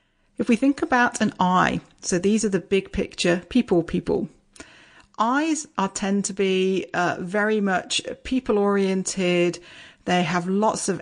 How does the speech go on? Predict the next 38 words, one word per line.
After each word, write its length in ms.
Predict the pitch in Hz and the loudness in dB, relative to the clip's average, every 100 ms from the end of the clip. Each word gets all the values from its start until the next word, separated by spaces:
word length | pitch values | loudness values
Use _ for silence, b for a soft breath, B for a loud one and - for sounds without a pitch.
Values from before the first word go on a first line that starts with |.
| - | 0
energy. 680 | 190 185 175 165 160 160 165 B B | 0 2 0 0 2 -2 -4 B B
They're 120 | 170 | -4
charismatic. 840 | 170 - 208 196 185 170 160 170 - | -2 -2 0 0 0 -2 0 -2 0
They 120 | 175 | 0
love 280 | 180 165 156 | 2 0 0
generating 580 | 196 202 190 185 185 | 0 2 2 0 0
ideas. 800 | 175 170 160 170 165 165 165 - - B B B | 0 0 0 0 2 0 0 -4 -10 B B B
They'll 120 | 185 | -2
be 220 | 180 208 214 | 0 0 0
the 140 | 190 | 0
life 360 | 180 185 196 185 | 0 0 0 -2
of 80 | |
the 80 | 170 | -6
party. 720 | 165 - 170 165 - 156 160 - - | -4 -2 -2 -2 0 2 2 -2 -4
We 140 | 190 | -2
generally 440 | 156 202 214 214 196 | 0 0 2 2 0
call 280 | - 180 | 0 2
them 160 | 175 170 | 4 2
the 120 | 170 | 2
optimists, 640 | - - 190 208 240 - - | 0 -2 0 0 0 -4 -4
the 80 | 165 | -4
captain 360 | - - 180 | -2 -2 -2
optimist 560 | - 175 196 208 - - | -4 -2 0 0 -2 -4
of 120 | 190 | -2
the 80 | 202 | -2
group. 340 | 196 208 262 - B B B B B B - | 0 -2 -2 -8 B B B B B B -2
And 460 | 190 190 190 185 - B - | 0 0 0 -2 -8 B -2
they 120 | 190 | 0
love 360 | 196 208 190 175 - | 2 2 -2 -6 -4
just 200 | 190 - | -4 0
influencing 540 | 220 196 196 180 190 | -2 0 0 2 0
people 340 | 170 185 175 165 | 0 -2 0 -2
and 120 | 160 | 0
working 280 | 190 202 185 | 0 0 0
with 120 | 170 | -2
people 340 | - 175 180 | 0 -2 0
and 180 | 165 175 | 0 2
networking. 600 | 180 - 175 175 - 156 | 0 0 0 0 -4 -6